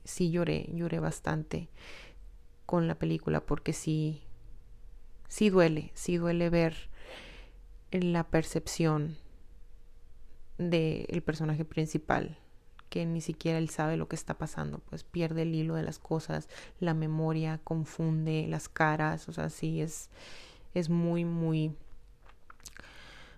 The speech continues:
muy triste ver eso, pero es una realidad, es una, es la realidad por la que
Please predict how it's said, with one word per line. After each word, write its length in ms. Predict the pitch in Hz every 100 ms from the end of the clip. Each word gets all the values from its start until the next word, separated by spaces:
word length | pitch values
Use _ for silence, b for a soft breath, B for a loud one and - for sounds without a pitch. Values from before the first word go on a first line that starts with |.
| -
muy 200 | 185 180
triste 460 | 160 151 - - - - - -
ver 200 | 165 160
eso, 200 | 156 -
pero 160 | 156 151
es 140 | 156
una 160 | 170 175
realidad, 500 | 160 147 143 175 180
es 160 | 165 160
una, 140 | 165
es 100 | 170
la 160 | 170 175
realidad 340 | 165 160 151
por 140 | - 165
la 140 | 156
que 340 | 160 - 151